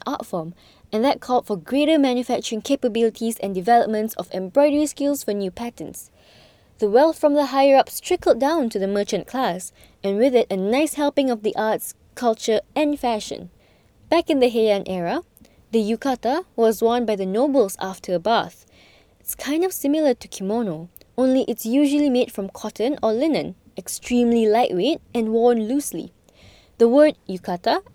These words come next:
actually comes from yu to mean bath and katabira to mean underclothing. During the Edo period, when public baths became more common, even the commoners were using yukata,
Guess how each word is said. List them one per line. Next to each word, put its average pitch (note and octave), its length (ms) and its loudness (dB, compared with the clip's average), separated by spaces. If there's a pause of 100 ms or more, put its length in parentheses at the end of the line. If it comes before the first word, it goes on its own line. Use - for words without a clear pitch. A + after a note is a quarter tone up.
actually - 360 -2
comes C#4 380 -4
from A3+ 400 -2 (120)
yu C4+ 380 0 (120)
to G3+ 120 -10
mean G#3 380 -4 (240)
bath G#3+ 400 -2 (420)
and G3+ 380 -4 (220)
katabira F3+ 600 -2 (460)
to - 160 -6
mean G#3+ 320 -2 (200)
underclothing. F#3+ 720 -2 (600)
During D#4+ 340 6
the G3 180 2
Edo F3 200 0
period, F#3 440 -2 (180)
when F#3+ 160 -4
public F#3 340 -2
baths G3 260 0
became F#3 340 -6
more A#3+ 220 2
common, F3 460 -6 (500)
even C4+ 240 2
the G#3+ 80 0
commoners F4 580 0
were G#3 60 -2
using F#3 460 -2
yukata, F3 500 -4